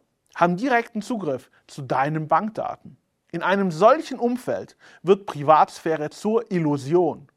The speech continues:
Jede größere oder ungewöhnliche Transaktion, die nicht ins Bild passt, kann deine finanzielle Freiheit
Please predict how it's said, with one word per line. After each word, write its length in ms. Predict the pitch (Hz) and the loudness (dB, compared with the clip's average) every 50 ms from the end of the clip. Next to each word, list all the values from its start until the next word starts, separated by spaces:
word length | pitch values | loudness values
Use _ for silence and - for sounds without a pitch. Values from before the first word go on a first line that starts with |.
| _ | _
Jede 300 | _ - 190 208 196 196 | _ 0 0 2 2 0
größere 640 | 156 165 170 214 262 302 294 - 220 185 180 160 156 - | 0 2 2 4 2 2 0 -2 0 2 2 2 2 4
oder 420 | - 175 175 175 165 156 156 - _ | 4 4 8 8 8 6 6 0 _
ungewöhnliche 720 | - 220 285 339 320 285 214 202 226 226 220 214 202 233 214 | -2 -2 -2 0 0 -2 -2 0 -2 -2 -2 -2 -4 -8 -6
Transaktion, 800 | - 196 185 196 190 190 175 - - - 208 196 147 120 - _ _ _ _ - | -4 -2 -4 -2 -2 -2 -4 -4 -4 -2 -2 -2 -2 -4 -10 _ _ _ _ -4
die 100 | 175 185 | -2 -2
nicht 240 | 226 285 285 - | -2 -2 -4 -4
ins 160 | 247 220 220 - | -6 -6 -6 -6
Bild 300 | - 226 254 294 302 - | -4 -4 -4 -4 -4 -6
passt, 420 | - 123 107 - - - - _ _ - - _ - | -8 -8 -8 -8 -12 -20 -20 _ _ -20 -20 _ -2
kann 240 | - 165 165 160 139 | 0 0 0 4 6
deine 320 | 165 160 180 214 226 240 | 6 6 6 4 0 -4
finanzielle 560 | - - 180 165 151 147 - 156 139 135 139 | -6 -6 -4 -4 -6 -4 -2 -2 -2 -2 -2
Freiheit 480 | - - - 139 135 131 135 131 - | -4 -2 0 0 0 0 -2 -4 -8